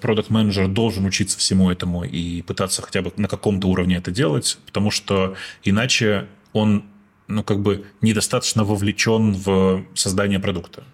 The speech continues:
Он где-то в облаках витает, совершенно не понимая, например, э, что такое, какие, что такое сложность разработки, да? Что сложнее разработать, что, что проще.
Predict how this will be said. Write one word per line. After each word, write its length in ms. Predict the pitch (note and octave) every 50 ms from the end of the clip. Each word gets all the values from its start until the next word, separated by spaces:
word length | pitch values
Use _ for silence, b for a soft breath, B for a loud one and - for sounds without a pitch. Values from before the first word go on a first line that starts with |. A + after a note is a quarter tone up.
| _ _ -
Он 160 | - G#2 G2
где-то 240 | F#2 G2 F#2 - F2
в 100 | - -
облаках 400 | F#2 G#2 G#2+ - - F#2+ - -
витает, 460 | - - - D#3 E3+ - - - - _ B B B B B B
совершенно 300 | - - F#2+ - B2 A#2
не 140 | G#2+ G#2 G2+
понимая, 520 | F#2+ - G2 G2 G2 G#2 G#2+ A2 G#2+ G#2 F#2
например, 440 | F#2 F#2 - F#2+ G2 G2 F#2+ - B B B B B B B B _ _ _ _ _ _ _ -
э, 440 | F#2 F2 F2 F2 F2 F2 F2 F2
что 160 | F2+ - - G#2
такое, 280 | G#2+ - G2+ F#2 F#2
какие, 280 | - - F#2 - G#2 F#2+ - - F#2+
что 140 | - - G#2
такое 160 | A2+ - G#2
сложность 380 | - - A2 G#2 G2 G2+ - -
разработки, 500 | F#2+ F2+ F#2+ F2+ E2+ F2 E2 - - -
да? 220 | F2 F2+ G#2+ G#2+
Что 160 | - - -
сложнее 360 | F#2+ - G#2+ F#2 G2 A2+ B2
разработать, 460 | A#2 A2 G2 G2+ G2+ F2+ G2 - F2+ -
что, 180 | - - G2
что 180 | - - - F#2+
проще. 440 | - - F#2+ F#2+ - - - - -